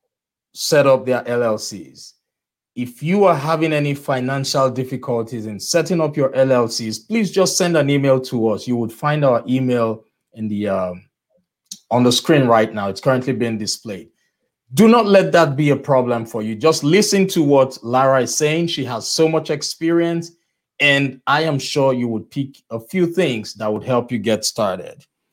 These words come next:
So thank you so much, Lara. Let's go to the next question. Now, with the paradigm shift caused by the pandemic, how has that affected your,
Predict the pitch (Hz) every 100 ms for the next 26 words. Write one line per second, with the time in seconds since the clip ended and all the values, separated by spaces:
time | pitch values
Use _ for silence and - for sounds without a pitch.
0 | _ - 151 147 175 175 156 156 143 127
1 | - 123 113 113 117 131 135 - 135 131
2 | 131 123 110 107 113 110 - - _ _
3 | _ - 101 - - - _ _ _ _
4 | _ _ _ _ 156 143 147 156 147 208
5 | 220 208 170 147 - - 117 - - -
6 | - 131 117 - 117 107 104 - 135 117
7 | 107 101 92 73 67 _ _ _ _ _
8 | _ _ _ _ _ _ - 160 165 165
9 | 139 143 123 131 127 - - 117 - -
10 | 123 - 127 107 104 107 104 98 92